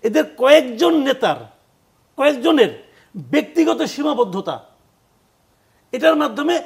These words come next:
পুরো দলটাকে তারা ক্ষতিগ্রস্ত করছে। এবং এনসিপি জন্য সবচেয়ে বড় ক্ষতিটা করছে ডক্টর মোহাম্মদ ইউনূস নিজে। ডক্টর মোহাম্মদ ইউনূস নিজেই এনসিপি দলটাকে একদম শেষ করে দিয়েছে আমি মনে করি।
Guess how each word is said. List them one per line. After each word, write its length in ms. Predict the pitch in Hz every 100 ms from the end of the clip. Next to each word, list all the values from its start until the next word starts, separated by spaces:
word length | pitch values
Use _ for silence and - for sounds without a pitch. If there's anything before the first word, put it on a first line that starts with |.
| -
পুরো 140 | 311 302 180
দলটাকে 340 | 285 302 294 254
তারা 120 | 247 -
ক্ষতিগ্রস্ত 360 | 202 175 151 165
করছে। 200 | 131 - 143 _ _ _
এবং 120 | 220 277 285
এনসিপি 280 | 285 302 302
জন্য 120 | 320 311 -
সবচেয়ে 280 | 311 330 185
বড় 140 | 220 311 311
ক্ষতিটা 260 | 302 254 277
করছে 220 | 254 240 311 - - _
ডক্টর 180 | 240 254 262
মোহাম্মদ 240 | 254 254 233
ইউনূস 260 | 254 247 180 226
নিজে। 240 | 240 220 127 - _ _ _ _ _ _ _ _ _ -
ডক্টর 160 | 214 277
মোহাম্মদ 220 | 294 302
ইউনূস 200 | 285 302 208
নিজেই 260 | 285 254 339 311
এনসিপি 280 | 269 285 226
দলটাকে 280 | 254 254 220 226
একদম 160 | 226 190
শেষ 100 | 277 -
করে 100 | 214
দিয়েছে 160 | 160 160
আমি 80 | 156
মনে 100 | 160 156
করি। 120 | 139